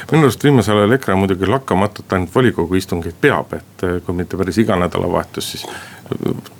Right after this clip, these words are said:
tundub küll nii-öelda kajastuse järgi, et üle, üle nädala on ikka jälle volikogu kokkusaamine. Aga noh, sinu paralleel on, on, on selles mõttes nagu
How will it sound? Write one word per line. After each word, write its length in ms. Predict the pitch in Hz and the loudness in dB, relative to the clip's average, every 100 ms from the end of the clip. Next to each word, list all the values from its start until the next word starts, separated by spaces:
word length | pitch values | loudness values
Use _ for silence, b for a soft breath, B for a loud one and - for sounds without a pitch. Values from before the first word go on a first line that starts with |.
| - | 0
tundub 300 | 143 131 92 | 2 4 2
küll 160 | - 107 | 2 2
nii-öelda 240 | 92 90 | 2 0
kajastuse 440 | 92 120 98 - 76 | 0 0 0 -4 -2
järgi, 280 | 82 82 80 | -2 -2 -2
et 100 | - | 2
üle, 200 | 107 82 87 87 - | 2 2 2 2 2
üle 200 | 117 110 | 2 2
nädala 380 | 104 90 87 85 | 0 0 0 0
on 60 | 92 | 0
ikka 200 | - 85 | 0 0
jälle 280 | 82 82 76 - B B B - | 0 -2 -6 -12 B B B -2
volikogu 380 | 98 - 85 - | 0 0 -4 -4
kokkusaamine. 720 | - 113 85 - 76 80 80 80 B B B - | -6 -4 -4 -2 -2 -2 -6 -10 B B B -4
Aga 460 | 104 98 - 101 95 90 90 80 - - - - - - - - - - | 0 0 -2 0 2 4 4 2 -2 -10 -20 -20 -20 -20 -20 -20 -20 -4
noh, 180 | 117 95 - - B B B - - - | -2 -2 -8 -20 B B B -16 -10 -2
sinu 220 | 131 185 139 | 2 4 4
paralleel 540 | 143 147 196 139 95 | 2 4 4 4 4
on, 240 | 95 95 92 92 95 | 2 0 0 -2 0
on, 160 | 104 104 | -2 0
on 160 | 104 107 | 0 2
selles 240 | 156 135 | 2 2
mõttes 280 | 104 90 90 95 | 0 -4 -4 -4
nagu 160 | 87 | -4